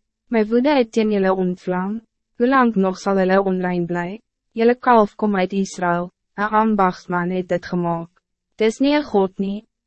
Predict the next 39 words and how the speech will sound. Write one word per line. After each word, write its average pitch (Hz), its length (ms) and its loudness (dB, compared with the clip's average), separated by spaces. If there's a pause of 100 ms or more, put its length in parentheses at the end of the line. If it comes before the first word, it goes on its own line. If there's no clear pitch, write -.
(120)
daarom 240 360 4
sal 285 180 2
daar 202 200 2
net 202 220 0
splinters 185 680 -4
van 190 120 -2
die 190 120 -2
kalf 185 420 0
van 196 160 -4
Samaria 180 680 -4
oorblij. 180 540 -4 (380)
Hulle 233 140 2
het 233 180 2
wind 220 300 0
gesaai 196 680 -2
en 190 100 -2
sal 190 220 0
'n 196 60 0
storm 175 480 -2 (100)
oes. 190 220 -6 (500)
As 226 160 0
die 240 140 -6
koring 240 440 4
nie 240 140 4
hare 190 260 2
maak 180 360 -2
nie, 175 240 -2 (180)
sal 196 240 0
daar 190 160 4
geen 208 380 -2
meel 175 280 0
wees 175 340 -4
nie. 180 220 -6 (680)
En 220 120 0
as 226 220 0
daar 214 200 4
enigszins 214 600 -2
koring 175 440 -2
is, 170 340 -8